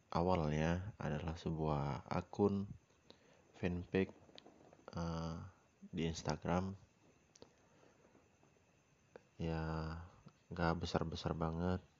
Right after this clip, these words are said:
juga nggak kecil-kecil banget. Nah, dan juga zona horor ini mulai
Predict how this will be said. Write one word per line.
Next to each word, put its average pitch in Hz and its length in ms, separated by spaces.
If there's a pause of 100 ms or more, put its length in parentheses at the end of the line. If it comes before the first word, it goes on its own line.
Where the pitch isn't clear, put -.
juga 80 240
nggak 78 240
kecil-kecil - 400
banget. 76 420 (2250)
Nah, 80 240 (560)
dan 80 240
juga 95 480
zona 85 320
horor 80 320
ini 90 400 (960)
mulai 85 720